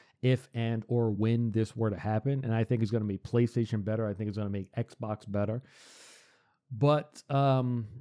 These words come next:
the one thing that I've sort of been, the drum I've been beating this entire time is just ensure that we don't look at Microsoft as, like, the good God light, because that's what Microsoft wants to paint themselves as.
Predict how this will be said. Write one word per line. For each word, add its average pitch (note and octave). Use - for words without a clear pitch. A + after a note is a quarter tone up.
the C3
one D3+
thing F3
that D3
I've C3+
sort D3
of A2+
been, A#2
the B2
drum D3
I've C3+
been B2+
beating B2+
this A2+
entire A2+
time C3+
is A2+
just A2+
ensure E3+
that D#3
we C3+
don't C3+
look C3+
at A#2
Microsoft A#2
as, G#2
like, G#2+
the A2
good A2+
God G#2+
light, G2
because C3
that's F#3
what G#3
Microsoft D3+
wants B2
to G#2+
paint A#2
themselves G2+
as. G2+